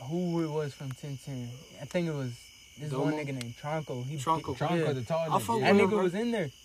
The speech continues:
Speaker 1: and he, I forgot what he said. He said a song, and then I said something,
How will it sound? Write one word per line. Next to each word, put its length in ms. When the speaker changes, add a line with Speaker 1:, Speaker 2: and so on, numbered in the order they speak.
Speaker 1:
and 140
he, 280
I 120
forgot 420
what 180
he 120
said. 260
He 100
said 320
a 40
song, 400
and 100
then 180
I 160
said 280
something, 320